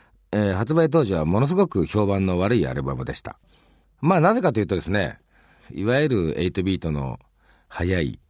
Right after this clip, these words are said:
パワフルな曲が軸になるというよりは、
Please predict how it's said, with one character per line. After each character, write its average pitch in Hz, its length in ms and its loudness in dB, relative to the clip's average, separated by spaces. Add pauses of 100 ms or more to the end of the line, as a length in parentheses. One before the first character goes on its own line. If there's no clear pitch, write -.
(420)
パ - 140 -2
ワ 101 160 2
フ 67 140 -8
ル 71 100 -4
な 65 200 -8 (640)
曲 98 480 -2
が 143 240 0 (260)
軸 82 320 -2
に 98 120 2
な 101 160 2
る 92 100 -2
と 92 160 -2
い 90 160 -2
う 120 140 2
よ 139 160 0
り 113 100 2
は、 127 240 0